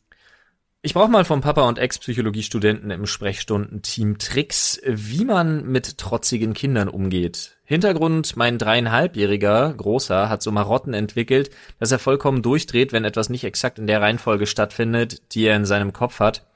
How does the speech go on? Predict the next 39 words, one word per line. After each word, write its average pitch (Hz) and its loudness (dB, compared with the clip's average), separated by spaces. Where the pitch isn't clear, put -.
auch 147 4
wenn 139 4
es 135 4
vollkommener 131 2
Blödsinn 110 0
ist. - -12
Wenn 120 4
man 143 4
seinem 120 2
Wunsch 180 2
dann 143 4
nicht 175 0
nachkommt, 107 -2
dreht 120 0
er 120 2
vollkommen 143 -2
am 107 -2
Appel, 151 0
weil 165 6
seine 143 2
Abläufe 127 2
gestört 117 0
wurden 107 0
und 160 -4
er 123 -4
kann 120 -4
nicht 190 -2
weitermachen, 117 2
wo 104 2
er 101 4
gerade 101 2
ist, - 0
sondern 127 2
muss 123 0
exakt - -2
an 113 -2
der 107 2
Stelle 104 -2
weitermachen, 95 -2